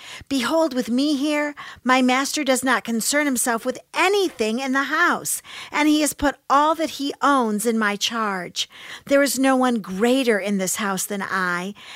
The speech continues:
and he has withheld nothing from me except you, because you're his wife. How then could I do this great evil and sin against God?" You know, the enemy had tempted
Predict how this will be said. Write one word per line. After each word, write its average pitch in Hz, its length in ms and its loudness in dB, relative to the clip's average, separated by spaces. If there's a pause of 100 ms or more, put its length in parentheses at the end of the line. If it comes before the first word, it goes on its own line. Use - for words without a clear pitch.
and 226 200 0
he 262 160 0
has 254 160 2
withheld 226 420 -2
nothing 240 460 2 (120)
from 202 240 -2
me 202 160 -2
except - 480 -4
you, 302 160 0
because 233 380 -2 (240)
you're 302 180 0
his 320 180 0
wife. 208 680 0 (320)
How 370 300 4
then 233 320 2
could 262 200 0
I 240 160 2
do 254 220 0
this 214 240 -2
great 233 520 -2
evil 190 560 -4 (320)
and 220 220 0
sin 220 600 0 (100)
against 190 500 -2
God?" 165 500 -2 (440)
You 311 140 2
know, 311 100 6
the 277 240 0
enemy 269 400 4
had 226 160 -2
tempted 247 560 -2